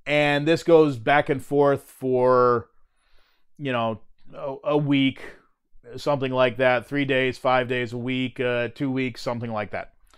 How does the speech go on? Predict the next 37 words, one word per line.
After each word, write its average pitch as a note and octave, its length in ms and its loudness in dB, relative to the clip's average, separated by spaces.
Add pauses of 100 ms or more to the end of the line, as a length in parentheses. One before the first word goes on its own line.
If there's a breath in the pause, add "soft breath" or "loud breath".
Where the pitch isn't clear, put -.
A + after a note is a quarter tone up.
(420 soft breath)
And E3+ 200 2
then F#3+ 220 6
they E3+ 160 6
finally D3+ 340 2
come C#3+ 200 -2
around B2+ 360 0
to B2 400 -2
their A#2 380 -2
situation A#2 680 -8
and G#2+ 80 -12
so E3+ 240 4
forth. D#3 460 4
They A#2 260 -2 (360 soft breath)
pump F3 240 2
the D3+ 80 0
markets C3+ 440 2
back A#2 320 -2
up, D#3 280 6
everything A#2+ 400 -4
recovers, C#3 840 2 (920)
and D#3 280 4
the C#3+ 60 4
world D3 340 6
goes C3 320 2
on. C3 400 4
And, A#2+ 200 -8
and A#2+ 240 -6
somehow G3 460 4
we F3 120 6
got D3 220 2
through D3 160 -2
all E3+ 240 6
of D#3 100 2
that C#3 180 4
without C3+ 280 0
people B2 260 -6
divesting. A2+ 720 -6